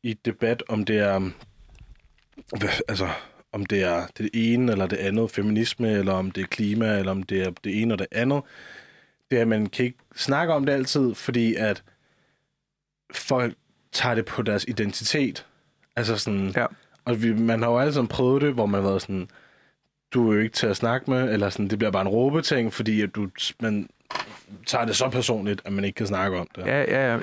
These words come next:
Speaker 2: Jamen, det har jeg, det har jeg også oplevet mange gange før.
Speaker 1: Ja.
Speaker 2: Altså, der er nogle emner, jeg bare ikke sådan tør at bevæge mig ind på.
Speaker 1: Så som.
Speaker 2: Eller tale om. Jamen, nu nævner du feminisme, for eksempel.
Speaker 1: Ja.
Speaker 2: Men jeg føler bare sådan... Altså, jeg, jeg, det, det er jo fordi, at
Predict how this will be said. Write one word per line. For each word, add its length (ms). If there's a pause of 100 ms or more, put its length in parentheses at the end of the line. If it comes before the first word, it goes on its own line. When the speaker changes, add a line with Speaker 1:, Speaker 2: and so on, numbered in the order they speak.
Speaker 2:
Jamen, 160
det 100
har 120
jeg, 140
det 220
har 0
jeg 120
også 160
oplevet 180
mange 200
gange 220
før. 160
Speaker 1:
Ja. 200
Speaker 2:
Altså, 160
der 40
er 80
nogle 540
emner, 260
jeg 100
bare 140
ikke 120 (120)
sådan 320 (160)
tør 200
at 200
bevæge 340
mig 120
ind 140
på. 260 (280)
Speaker 1:
Så 240
som. 240 (100)
Speaker 2:
Eller 160
tale 320
om. 100
Jamen, 160
nu 60
nævner 240
du 60
feminisme, 520
for 100
eksempel. 280
Speaker 1:
Ja. 60
Speaker 2:
Men 180
jeg 100
føler 260
bare 220
sådan... 320 (1080)
Altså, 120
jeg, 220
jeg, 140 (140)
det, 260 (160)
det 100
er 20 (220)
jo 100
fordi, 520
at 120